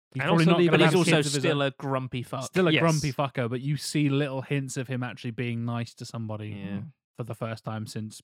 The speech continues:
Speaker 1: Angela,
Speaker 3: Mm.
Speaker 1: probably.
Speaker 2: Yeah.
Speaker 1: Like, that kind of thing. And I
Speaker 2: Also
Speaker 1: think
Speaker 2: leaving a bit
Speaker 1: you
Speaker 2: of a
Speaker 1: touched
Speaker 2: legacy
Speaker 1: on that a lot,
Speaker 2: behind
Speaker 1: Tim.
Speaker 2: him, without the idea of, like,
Speaker 1: Mm.
Speaker 2: "I, I, I'm not gonna be around forever,
Speaker 3: Mm.
Speaker 2: and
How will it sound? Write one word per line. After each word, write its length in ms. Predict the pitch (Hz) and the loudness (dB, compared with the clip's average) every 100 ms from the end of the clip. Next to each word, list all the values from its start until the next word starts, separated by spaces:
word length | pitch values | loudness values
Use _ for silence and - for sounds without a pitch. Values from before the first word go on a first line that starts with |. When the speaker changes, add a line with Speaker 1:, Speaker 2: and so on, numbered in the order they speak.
| _ | _
Speaker 1:
Angela, 420 | 113 117 113 110 | -10 -6 -4 -4
Speaker 3:
Mm. 40 | 120 | -6
Speaker 1:
probably. 400 | 117 107 110 104 _ | -8 -6 -8 -10 _
Speaker 2:
Yeah. 140 | - 95 | -14 -10
Speaker 1:
Like, 340 | 120 127 - - | -8 -8 -10 -8
that 220 | 127 127 | -6 -6
kind 160 | 120 113 | -8 -8
of 80 | 113 | -8
thing. 200 | 110 113 | -10 -6
And 40 | |
I 20 | |
Speaker 2:
Also 120 | 151 123 | -4 -2
Speaker 1:
think 20 | 160 | -2
Speaker 2:
leaving 40 | 139 | -2
a 40 | |
bit 60 | 131 | -2
Speaker 1:
you 20 | |
Speaker 2:
of 40 | 131 | 0
a 20 | |
Speaker 1:
touched 60 | 123 | 0
Speaker 2:
legacy 260 | 123 117 | 0 -2
Speaker 1:
on 40 | 120 | -4
that 100 | 113 | -4
a 20 | |
lot, 60 | 117 | -4
Speaker 2:
behind 160 | 117 113 | -6 -6
Speaker 1:
Tim. 60 | 104 | -8
Speaker 2:
him, 120 | 107 - _ | -10 -16 _
without 220 | 110 110 | -10 -8
the 80 | 104 | -4
idea 340 | 107 104 110 107 | -6 -6 -6 -6
of, 80 | 107 | -6
like, 140 | 110 | -4
Speaker 1:
Mm. 340 | 151 175 127 101 _ - | -2 -2 -4 -8 _ -20
Speaker 2:
"I, 100 | - | -18
I, 100 | - | -16
I'm 140 | - 120 | -12 -6
not 80 | 190 | -6
gonna 80 | 160 | -2
be 60 | |
around 180 | 156 147 | -2 -2
forever, 500 | 127 139 123 101 101 _ _ | 0 0 0 -6 -12 _ _
Speaker 3:
Mm. 40 | 87 110 | -10 -8
Speaker 2:
and 220 | 107 110 | -8 -10